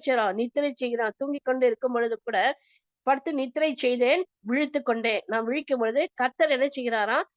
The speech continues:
நம்மை தாங்குகிற தேவனாய் அவர் இருக்கிறார்.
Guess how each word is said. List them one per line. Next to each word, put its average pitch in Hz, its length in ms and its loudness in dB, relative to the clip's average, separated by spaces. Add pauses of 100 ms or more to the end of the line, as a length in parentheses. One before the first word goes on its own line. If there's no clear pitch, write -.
(200)
நம்மை 254 460 0 (100)
தாங்குகிற 302 580 0
தேவனாய் 240 520 2 (280)
அவர் 262 440 0 (180)
இருக்கிறார். 220 760 0